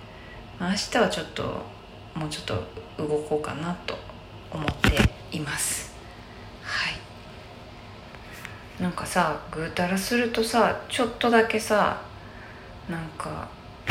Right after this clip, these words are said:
あー、もう、自分はこんなぐうたらでみたいな風にしてさ、思うことってあり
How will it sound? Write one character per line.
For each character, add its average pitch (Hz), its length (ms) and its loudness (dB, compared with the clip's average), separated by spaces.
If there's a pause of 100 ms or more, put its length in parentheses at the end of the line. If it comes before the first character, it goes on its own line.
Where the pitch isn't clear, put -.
(120)
あ 180 160 4
ー、 175 40 4
も 175 440 2 (1040)
う、 - 40 -4
自 - 180 0
分 180 200 6
は 180 100 6
こ - 200 0
ん 185 100 8
な 185 120 8
ぐ 185 180 0
う 185 60 2
た 180 180 6
ら 180 120 6
で 180 160 6
み 160 120 2
た 151 140 -4
い 147 100 -6
な 151 80 -4
風 160 260 -4
に 147 140 -2
し - 120 -4
て 151 120 -4
さ、 151 260 2 (720)
思 185 280 8
う 185 120 6
こ 185 100 0
と 170 180 -2
っ - 20 0
て - 440 -6 (920)
あ 160 220 -4
り 156 360 -2